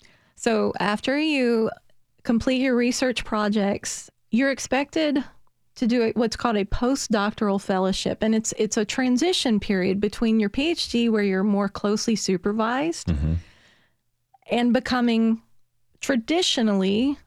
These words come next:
Speaker 1: the person who's in charge of the lab. And that's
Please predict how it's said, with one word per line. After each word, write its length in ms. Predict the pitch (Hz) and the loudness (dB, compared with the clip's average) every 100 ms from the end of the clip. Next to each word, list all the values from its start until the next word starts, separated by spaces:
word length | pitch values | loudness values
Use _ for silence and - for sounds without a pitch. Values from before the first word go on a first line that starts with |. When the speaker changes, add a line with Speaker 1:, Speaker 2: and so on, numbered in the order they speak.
| - | -14
Speaker 1:
the 180 | 208 226 | -2 0
person 420 | - 269 254 226 | 2 2 2 2
who's 220 | 226 226 | 2 4
in 80 | 220 | 2
charge 280 | 208 202 190 | 2 0 0
of 60 | 180 | 0
the 60 | |
lab. 440 | 190 - - - 220 - - _ _ _ _ _ - | 0 0 -4 -6 -8 -12 -20 _ _ _ _ _ -2
And 460 | 220 214 202 220 | 0 2 0 0
that's 500 | 220 240 403 - - | 0 0 0 -4 -12